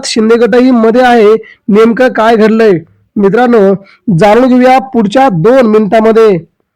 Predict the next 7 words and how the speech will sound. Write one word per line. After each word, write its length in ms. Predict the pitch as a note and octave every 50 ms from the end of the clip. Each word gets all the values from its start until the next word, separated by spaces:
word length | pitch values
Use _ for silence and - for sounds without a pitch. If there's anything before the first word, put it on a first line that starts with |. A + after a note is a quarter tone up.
| _ _ _ - - - _ _ _
देशाच्या 580 | - F3 A3+ A#3 A#3 A#3+ C#4 C#4 C4+ C4+ D4+ D4+
राजकारणामध्ये 880 | D4+ D4+ C#4 C4 B3 A#3+ G3 - - B3+ B3 B3 B3 B3+ C4+ C4+ C#4+ -
शिवसेना 580 | - - A3+ A3+ A#3+ A#3 B3+ B3 C4 C4 C#4
प्रमुख 540 | C#4+ C#4 - C4 A3+ A3+ A#3+ B3+ C#4 - -
श्रीमान 400 | - - A#3 A#3 A#3+ B3 B3+ C4+
बाळासाहेब 680 | C4+ A3+ G#3+ G#3+ A3 A3+ A#3 G#3 - A#3 A#3+ B3+ C4
ठाकरे 600 | C4 - G3 G3+ A3 A#3 A3+ - A#3 A3+ A3 A3